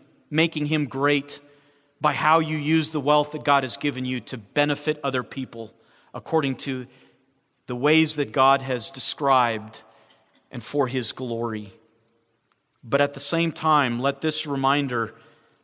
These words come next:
stick that no amount of giving can make you right in God's eyes.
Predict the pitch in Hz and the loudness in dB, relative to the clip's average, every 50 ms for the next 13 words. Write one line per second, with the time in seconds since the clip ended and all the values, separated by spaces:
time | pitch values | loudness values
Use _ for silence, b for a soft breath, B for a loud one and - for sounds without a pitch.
0 | b _ _ - - - - - - 151 139 - - - - - - - - _ | b _ _ -10 -8 -8 -4 0 2 2 2 2 0 -6 -14 -16 -18 -20 -20 _
1 | _ _ _ _ _ _ _ _ _ _ _ _ _ _ _ _ _ _ _ _ | _ _ _ _ _ _ _ _ _ _ _ _ _ _ _ _ _ _ _ _
2 | _ _ _ _ 135 143 156 170 180 185 180 170 160 165 165 160 139 110 - 151 | _ _ _ _ -2 2 4 4 6 6 6 6 6 6 4 4 0 0 2 2
3 | 156 147 151 131 117 - 147 135 131 139 143 139 143 - 135 127 127 120 117 127 | 2 4 2 0 0 -4 -4 -2 0 0 -2 -2 -4 -6 -6 -6 -6 -6 -6 -2
4 | 117 123 120 120 120 120 - - - - _ _ _ _ _ _ _ _ _ _ | 0 2 2 0 -2 -6 -12 -16 -20 -20 _ _ _ _ _ _ _ _ _ _
5 | _ _ _ _ _ _ _ _ _ _ _ _ 143 127 117 120 113 107 107 98 | _ _ _ _ _ _ _ _ _ _ _ _ -8 -4 -2 0 0 0 0 -2
6 | - 110 98 95 92 92 - - - - | -2 -2 -2 -2 -4 -6 -8 -8 -8 -8